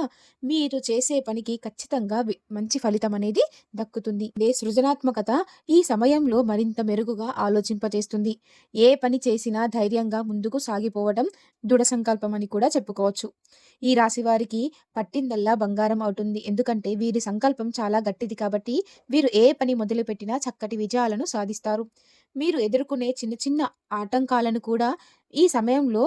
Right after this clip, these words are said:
తగ్గుముఖం పడతాయి. మొత్తం మీదికి ఈ మిథున రాశి వారి యొక్క జాతకం ప్రకారం కొన్ని అంశాలలో నివేదిక అవసరమని కూడా చెప్పుకోవచ్చు. వీరికి ఇది కొత్త అవకాశాలను నివేదిగా మారే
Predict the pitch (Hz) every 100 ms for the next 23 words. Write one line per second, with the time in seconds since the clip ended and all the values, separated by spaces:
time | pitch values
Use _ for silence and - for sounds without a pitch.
0 | 392 _ 240 208 294 294 220 247 208 214
1 | 220 220 - _ _ 226 214 - 285 254
2 | 233 226 339 269 320 _ _ 262 302 233
3 | 220 370 330 285 277 262 247 254 240 -
4 | 226 311 _ _ 196 233 226 262 269 226
5 | 214 220 240 269 277 226 208 302 294 262
6 | 220 262 339 _ - 233 254 285 262 233
7 | 302 - _ 196 220 247 233 214 202 214
8 | 277 269 208 214 220 214 233 - _ _
9 | 233 349 370 311 240 208 285 415 _ _
10 | - 254 - 311 226 247 339 330 285 247
11 | 226 311 240 220 269 240 226 240 220 220
12 | 277